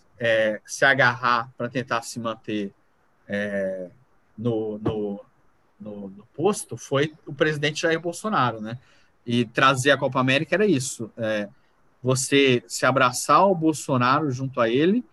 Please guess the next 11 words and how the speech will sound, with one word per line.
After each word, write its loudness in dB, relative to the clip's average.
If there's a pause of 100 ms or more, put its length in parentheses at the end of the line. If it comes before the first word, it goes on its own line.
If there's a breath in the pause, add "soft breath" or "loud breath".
(380)
e -2
talvez 6
tentar 2
o 6
apoio 4
de 0
alguma 0
federação 0
que, -2 (640)
que, -4
que, -12